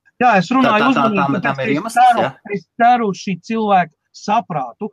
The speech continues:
Speaker 1: kurš noteikti simt procenti skatīsies šo te un izlies savu žultu ārā. Viņš prot runāt, viņš ir ļoti liels balamute. Starp citu, viens no tiem cilvēkiem, kam mute neturās.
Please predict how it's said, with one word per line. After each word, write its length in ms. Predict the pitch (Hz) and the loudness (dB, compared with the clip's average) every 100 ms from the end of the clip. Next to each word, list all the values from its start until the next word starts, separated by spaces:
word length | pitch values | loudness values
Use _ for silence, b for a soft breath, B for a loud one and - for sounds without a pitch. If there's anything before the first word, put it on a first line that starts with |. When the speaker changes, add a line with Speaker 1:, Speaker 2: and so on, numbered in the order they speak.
| b _ | b _
Speaker 1:
kurš 240 | 196 180 | -10 -6
noteikti 540 | 208 269 269 - 156 _ | -4 -4 -4 -8 -14 _
simt 340 | - 349 392 - | -14 -10 -10 -8
procenti 580 | 440 415 403 202 160 | -4 -4 -4 -8 -8
skatīsies 640 | - 233 269 185 143 151 - | -6 -4 -2 -4 -12 -18 -14
šo 220 | 180 180 | -12 -10
te 160 | - 190 B B | -10 -14 B B
un 140 | 190 226 | -4 0
izlies 480 | 262 233 208 160 - | 0 -2 -4 -6 -8
savu 220 | 190 160 | -8 -6
žultu 420 | 147 240 202 - | -2 -2 -2 -4
ārā. 360 | 202 175 143 123 b b b 196 | 0 0 0 -8 b b b -6
Viņš 140 | 233 - | -6 -6
prot 360 | 240 254 196 208 | -4 -2 -2 -6
runāt, 300 | 208 143 - | -8 -8 -10
viņš 180 | 156 185 | -10 -6
ir 100 | 214 | -4
ļoti 240 | 180 180 | -4 -6
liels 180 | 190 180 | -6 -6
balamute. 540 | 147 202 180 139 - 220 b | -2 -2 -2 -10 -18 -20 b
Starp 240 | _ 170 180 | _ -12 -12
citu, 160 | 175 | -8
viens 240 | 220 214 185 | -6 -6 -8
no 140 | 156 | -10
tiem 220 | 202 208 - | -8 -8 -6
cilvēkiem, 540 | 240 220 160 156 156 | -6 -2 -4 -6 -12
kam 160 | 156 165 | -6 -4
mute 320 | 190 - 175 | -4 -4 -8
neturās. 480 | 175 190 143 104 | -8 -8 -14 -16